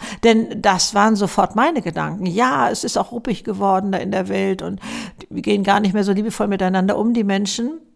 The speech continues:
Mm-mm, das meint er gar nicht. Er hat auch ein Buch darüber geschrieben. Er meint die Lieblosigkeit,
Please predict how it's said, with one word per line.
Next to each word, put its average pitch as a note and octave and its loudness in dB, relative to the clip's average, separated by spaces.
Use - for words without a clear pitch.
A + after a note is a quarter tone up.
Mm-mm, F#3+ -2
das D#3+ -6
meint F#3+ -2
er E3 -6
gar D#3+ -4
nicht. F3+ -10
Er G3 6
hat A#3+ 6
auch G#3+ 2
ein G#3+ 6
Buch F#3 0
darüber F3+ 2
geschrieben. D#3+ -6
Er F#3 2
meint F#3 0
die F3+ 0
Lieblosigkeit, E3+ -4